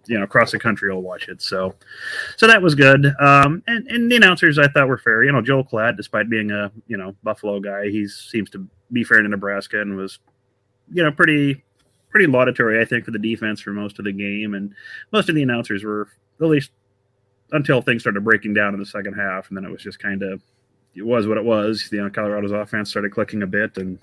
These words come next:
that kinda became the subject of all talk. And, yeah. Otherwise, uh, yeah, the chicken wings were good at least. So we had that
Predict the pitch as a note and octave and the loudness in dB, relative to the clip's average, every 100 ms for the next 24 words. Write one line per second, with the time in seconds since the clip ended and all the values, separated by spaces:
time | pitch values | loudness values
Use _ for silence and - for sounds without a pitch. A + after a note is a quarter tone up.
0 | - G2+ G#2+ G2+ G2+ A2+ G#2 - G#2+ G2+ | -8 -6 -4 -6 -4 -2 -2 -2 -2 -2
1 | G2+ G2+ G2 G2 - _ _ _ - - | -4 -4 -6 -6 -12 _ _ _ -20 -20
2 | - - - D3 C#3 - G#2+ A#2 - - | -20 -20 -4 4 4 4 0 -2 -6 -12
3 | G#2 G2 G2+ G#2 G#2 G2+ - - _ _ | -8 -6 -2 0 -2 -4 -16 -20 _ _
4 | - - - _ D#3+ F#3 F3+ F#3 D#3 D#3 | -20 -20 -20 _ 2 4 6 6 6 4
5 | E3 F3 D#3+ F#3 A3+ D#3+ A#2 A2 G#2 A2 | 4 4 2 2 2 -4 -2 -4 -4 -6
6 | C#3 - - F#2+ F#2+ A2 A2 A2+ A#2+ A2 | -8 -16 -14 -12 -12 -12 -10 -8 -6 -6